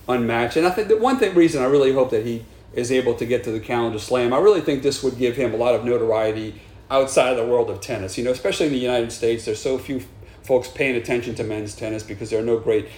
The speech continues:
U-, U S players out there right now really competing at the highest level and,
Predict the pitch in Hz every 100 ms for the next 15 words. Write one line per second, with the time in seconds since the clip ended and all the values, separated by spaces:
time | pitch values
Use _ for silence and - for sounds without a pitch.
0 | - - - 131 135 139 135 113 - -
1 | 139 127 120 120 117 113 110 107 110 107
2 | 117 113 110 101 - 110 123 120 107 101
3 | - 107 101 - 107 104 104 98